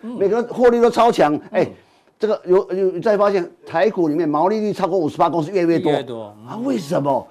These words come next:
Speaker 2: 每个都超强，哎。
Speaker 1: 哎，对啊。
Speaker 2: 为什么？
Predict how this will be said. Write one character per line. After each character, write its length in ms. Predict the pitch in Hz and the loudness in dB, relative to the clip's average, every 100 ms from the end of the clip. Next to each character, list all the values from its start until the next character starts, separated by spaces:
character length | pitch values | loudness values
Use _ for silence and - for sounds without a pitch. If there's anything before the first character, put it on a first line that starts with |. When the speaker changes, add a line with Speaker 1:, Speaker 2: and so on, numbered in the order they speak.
| _ - | _ -2
Speaker 2:
每 140 | 208 | 2
个 80 | 226 | 4
都 100 | 262 | 2
超 240 | 254 269 | 4 2
强， 240 | - 175 175 | 4 4 4
哎。 120 | 160 | 0
Speaker 1:
哎， 80 | 104 - | -6 -12
对 160 | 208 196 | -10 -8
啊。 200 | 165 147 | -8 0
Speaker 2:
为 160 | 285 | 2
什 180 | 240 - | 4 4
么？ 300 | 160 139 101 | 4 4 0